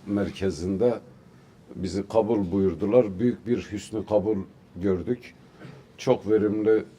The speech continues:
istişarelerde bulunduk. E, gerek, e, Sayın, e, Genel Başkanımızın, gerek, e, eski Adalet Bakanımız ve geçmiş süreçlerde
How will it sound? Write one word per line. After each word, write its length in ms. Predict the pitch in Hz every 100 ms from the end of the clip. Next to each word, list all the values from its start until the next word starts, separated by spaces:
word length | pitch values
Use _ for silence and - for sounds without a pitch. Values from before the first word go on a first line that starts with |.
| - -
istişarelerde 1040 | - - 113 - 123 110 104 110 101 120 - - - - -
bulunduk. 560 | 95 92 98 98 98 107 - - - - - - - -
E, 60 | 98 101 95 92 90 82 - - - - - - - 90
gerek, 680 | 90 117 117 104 - - - -
e, 320 | 104 101 95
Sayın, 480 | - 117 110 113 113
e, 40 | 87 - - - - 82 98 98 95 90
Genel 360 | 90 104 113 104
Başkanımızın, 840 | 98 87 - 98 98 87 113 120
gerek, 500 | 95 104 110 104 - - 95
e, 60 | 101 98 95 95 - - - -
eski 300 | 98 - 107
Adalet 500 | 101 95 101 113 -
Bakanımız 600 | 101 107 98 101 90 85
ve 200 | 98 98 -
geçmiş 420 | 98 92 - 107
süreçlerde 840 | - 98 101 - 98 92 98 95